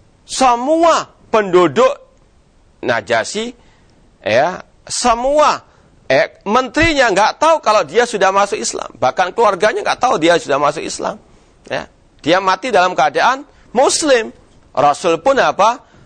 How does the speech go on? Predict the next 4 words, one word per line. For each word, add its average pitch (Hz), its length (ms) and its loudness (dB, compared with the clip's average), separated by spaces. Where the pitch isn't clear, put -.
Mensolatinya 131 960 0
salat 143 320 -2
ghaib. 202 480 0
Ya. 110 240 -14